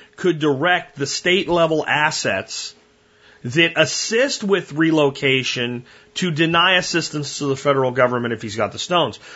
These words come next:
The problem is the federal government can then turn right back around and say to the state, "Oh, really? Well, you don't get any of that money that you get for all," because why do you think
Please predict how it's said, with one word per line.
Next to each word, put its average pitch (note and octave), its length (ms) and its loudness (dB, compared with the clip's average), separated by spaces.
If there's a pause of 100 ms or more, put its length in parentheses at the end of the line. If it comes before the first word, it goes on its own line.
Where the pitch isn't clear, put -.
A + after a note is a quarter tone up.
(160)
The D3+ 80 0
problem A#3+ 400 2
is F#3 120 0
the D#3+ 60 -6
federal F#3 300 2
government G#3+ 360 2
can F#3 100 -2
then E3 140 2
turn D#3+ 240 0
right E3 300 2
back D#3+ 220 2
around D3 320 4
and C#3 100 -2
say D#3 200 2
to C#3 40 0
the B2 120 -4
state, F3+ 360 0 (260)
"Oh, G3+ 240 4
really? F#3 400 2
Well, F3+ 120 0
you F3 100 0
don't F#3+ 140 2
get - 180 0
any G3 220 2
of F3+ 60 4
that D#3+ 180 0
money C3 260 0
that B2+ 140 -8
you C#3 100 -4
get C3+ 220 2
for - 160 -6
all," C#3 340 0 (160)
because F3 240 0
why A3 200 2
do C4 60 0
you A#3+ 140 4
think A3 360 -2